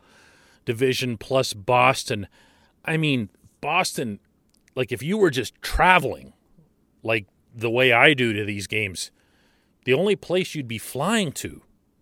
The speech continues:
would be Boston. And Penguins, of course, will fly everywhere. That's just how it goes.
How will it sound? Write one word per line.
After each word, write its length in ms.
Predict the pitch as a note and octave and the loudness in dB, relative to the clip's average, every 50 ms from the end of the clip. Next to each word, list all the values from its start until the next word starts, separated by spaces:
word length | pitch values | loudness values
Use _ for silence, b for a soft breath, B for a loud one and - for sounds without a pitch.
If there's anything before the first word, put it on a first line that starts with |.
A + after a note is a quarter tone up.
| _ _ _ _ _ _ _ _ _ _ _ _ | _ _ _ _ _ _ _ _ _ _ _ _
would 180 | - G2+ G#2+ G2 | -8 -8 -6 -4
be 140 | F2+ A#2+ A2+ | -4 -4 -4
Boston. 640 | G2 - B2 D3+ F#3+ G3+ - - - E2 D#2+ F2 | -2 0 2 2 2 2 0 -4 -8 -10 -12 -12
And 80 | - B2 | -10 -4
Penguins, 320 | - F#3+ A3 G#3+ F#3+ D3 | 0 2 2 2 2 -2
of 100 | A#2 A2 | -2 -4
course, 280 | - - C#3+ C3 - - | -4 -2 -2 0 0 -2
will 80 | A2 G2+ | -8 -6
fly 300 | - - C#3+ B2+ A2 A#2 | 0 2 2 4 6 6
everywhere. 420 | B2+ B2+ A#2 A2+ G2 F#2+ F#2+ F#2 | 6 6 4 4 2 2 0 0
That's 200 | F#2 G#2+ G#2+ - | 0 -2 -2 -2
just 140 | - G#2 - | -4 -6 -2
how 160 | - A2 G2+ | 0 0 0
it 100 | F#2+ F2+ | 0 0
goes. 400 | - A#2+ A2+ G#2 F#2 E2 - - | 0 0 2 2 0 -4 -8 -10